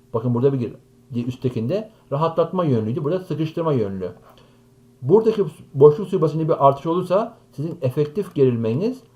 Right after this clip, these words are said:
azalacak demektir. Peki efektif gerilmeniz azalırsa ne olur? Şuradaki formülde görüldüğü gibi efektif gerilmedeki azalma sizin kayma direncinize de bir azalmaya neden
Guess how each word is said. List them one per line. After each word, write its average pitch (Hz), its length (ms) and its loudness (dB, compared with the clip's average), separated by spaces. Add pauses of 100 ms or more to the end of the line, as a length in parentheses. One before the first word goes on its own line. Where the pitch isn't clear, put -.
(400)
azalacak 220 680 0
demektir. 104 460 -6 (320)
Peki 143 180 -4
efektif 165 420 -4
gerilmeniz 156 380 -2
azalırsa 156 360 2
ne 123 80 0
olur? 110 220 -2
Şuradaki 113 360 -4 (380)
formülde 117 400 0
görüldüğü 110 400 2
gibi 107 340 -4 (340)
efektif 139 440 -4
gerilmedeki 117 500 -2
azalma 107 880 0 (340)
sizin 123 380 -4
kayma 120 540 -2
direncinize 107 680 -4
de 180 260 -4 (340)
bir 143 260 -2 (200)
azalmaya 107 720 -2
neden 123 520 -2